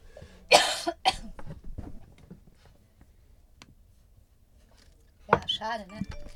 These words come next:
Also, <clears throat> wenn ich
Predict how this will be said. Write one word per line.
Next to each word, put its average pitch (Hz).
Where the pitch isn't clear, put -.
Also, 220
<clears throat> 262
wenn 220
ich -